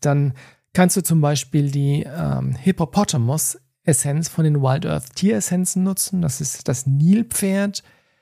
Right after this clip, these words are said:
und das ist eine Essenz, die uns hilft, in Verbindung mit unseren eigenen Gefühlen zu bleiben, die wirklich zu spüren,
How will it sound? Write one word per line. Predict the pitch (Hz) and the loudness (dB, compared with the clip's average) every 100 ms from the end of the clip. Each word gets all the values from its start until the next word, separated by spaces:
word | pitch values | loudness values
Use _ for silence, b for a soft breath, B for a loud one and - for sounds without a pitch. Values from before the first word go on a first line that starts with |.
| b b - | b b -2
und | 170 156 | 2 4
das | 139 | 2
ist | 160 - | 0 -2
eine | 156 | -2
Essenz, | 160 - 139 143 139 | -2 -2 -2 0 -2
die | - | -2
uns | 143 139 | -2 -2
hilft, | - 139 139 151 - | -4 0 2 0 -2
in | 175 | -6
Verbindung | 139 131 131 151 156 147 143 | -2 0 2 4 4 2 0
mit | 143 | -2
unseren | 277 170 151 143 143 143 | -2 0 0 0 -2 -4
eigenen | 139 135 135 135 135 | -4 -4 -2 -2 -4
Gefühlen | 127 - 143 139 143 | -6 0 2 2 0
zu | - 120 | -4 -4
bleiben, | 123 - - 143 | -4 -6 -8 -6
die | 147 135 | -4 -2
wirklich | 151 - 135 | -2 -4 -8
zu | - 139 | -6 -6
spüren, | - 185 202 190 | -2 2 4 4